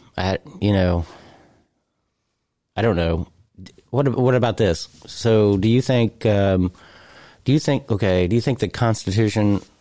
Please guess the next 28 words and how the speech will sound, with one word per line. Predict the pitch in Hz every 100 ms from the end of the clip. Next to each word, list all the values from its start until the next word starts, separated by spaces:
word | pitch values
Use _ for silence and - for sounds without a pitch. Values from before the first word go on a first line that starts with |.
| _ _ _ _ _
which | 113 120 -
way | 120 113
do | 104
you | 101 95 92 _ _ _
stand | - - 85
on | 82
this? | 69 65
So | - - 76 73 - _ _ - - - - -
do | -
you | 113
take | - 123
the | 104
Constitution | - 120 - - 110 -
for | 107 104
what | 98 98
it |
says | - - 95 92
now | 90 85 85 82
or | 92
what | 90 98
it, | 92 - _ _ _
what, | 104 - -
how | - 113
it | 110
was | 104
written | 104 110 104 85 87 - 247 220 208 - - _ _
<clears throat> | _ -
originally, | 101 104 101 92 82 80 80